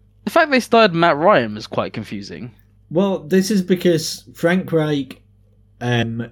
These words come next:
Speaker 2: was told by Jim Irsay to bench Matt Ryan, which is fair enough. Matt Ryan was playing like crap.
Speaker 1: He
Speaker 2: Um,
Speaker 1: wasn't playing worse than, he
Speaker 2: but he
Speaker 1: can't
Speaker 2: wasn't
Speaker 1: trust him,
Speaker 2: any
Speaker 1: though.
Speaker 2: worse than Sam Ehlinger now, who wasn't ready.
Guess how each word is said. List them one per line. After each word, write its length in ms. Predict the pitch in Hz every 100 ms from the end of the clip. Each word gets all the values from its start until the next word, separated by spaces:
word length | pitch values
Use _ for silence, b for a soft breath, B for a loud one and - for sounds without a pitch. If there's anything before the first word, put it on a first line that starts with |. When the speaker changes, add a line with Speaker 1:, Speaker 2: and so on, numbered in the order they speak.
| -
Speaker 2:
was 320 | 120 120 120
told 360 | - 127 127 120
by 160 | 123
Jim 220 | 113 117 117
Irsay 600 | 113 104 - 110 107 98
to 100 | 113
bench 560 | 98 117 113 104 - -
Matt 220 | 98 -
Ryan, 500 | 185 85 87 98 - _
which 360 | 127 139 - -
is 240 | 165 180 180
fair 300 | 180 165 156
enough. 320 | 104 123 123
Matt 180 | 123 104
Ryan 400 | 110 107 107 104
was 180 | 101 98
playing 340 | 117 101 98
like 260 | 98 98 -
crap. 360 | 98 90 - b b b b b
Speaker 1:
He 260 | 196 214 285
Speaker 2:
Um, 60 | 262
Speaker 1:
wasn't 300 | 311 240 175
playing 260 | 233 147
worse 380 | 139 160 160 160
than, 180 | 151 123
he 80 | 180 -
Speaker 2:
but 100 | 170
he 40 |
Speaker 1:
can't 60 | 170
Speaker 2:
wasn't 300 | 226 190 185
Speaker 1:
trust 20 |
him, 60 | 147
Speaker 2:
any 140 | 165
Speaker 1:
though. 60 | 151
Speaker 2:
worse 260 | 156 151 -
than 160 | 139
Sam 220 | 123 131 120
Ehlinger 440 | 110 98 90 92
now, 280 | 95 82 85
who 180 | 104 98
wasn't 400 | 107 104 104 95
ready. 440 | 92 85 87 90